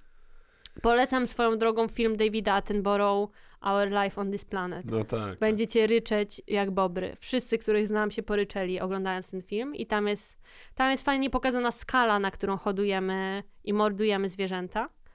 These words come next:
Speaker 1: E, jeszcze powiem wam taką anegdotkę, że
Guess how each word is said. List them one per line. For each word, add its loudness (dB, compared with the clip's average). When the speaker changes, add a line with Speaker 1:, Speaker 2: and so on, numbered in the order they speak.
Speaker 1:
E, 0
jeszcze -2
powiem 0
wam 0
taką 0
anegdotkę, 0
że 0